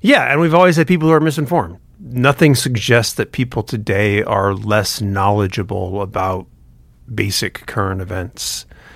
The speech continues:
than people pre-social media. You know, disinformation, misinformation, people not being sufficiently informed the way that we would like them to be, perhaps in some normative sense.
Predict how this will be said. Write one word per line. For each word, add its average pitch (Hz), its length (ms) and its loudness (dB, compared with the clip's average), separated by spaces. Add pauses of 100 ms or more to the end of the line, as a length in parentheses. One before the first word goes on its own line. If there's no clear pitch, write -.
(200)
than 95 480 -4
people 95 500 -8 (200)
pre-social 107 580 -2
media. 98 420 -4 (480)
You 117 100 -4
know, 95 100 -12
disinformation, 123 760 0
misinformation, 110 1120 -4 (420)
people 120 300 -6
not 110 280 -4
being 107 280 -6
sufficiently 110 540 -8
informed 101 500 -8
the 104 80 -8
way 101 100 -6
that 104 140 -10
we 101 100 -12
would 95 240 -14
like 104 280 -10
them 101 200 -6
to - 120 -14
be, 95 240 -14
perhaps 92 440 -12
in 98 100 -12
some 90 180 -14
normative 92 400 -10
sense. 87 360 -12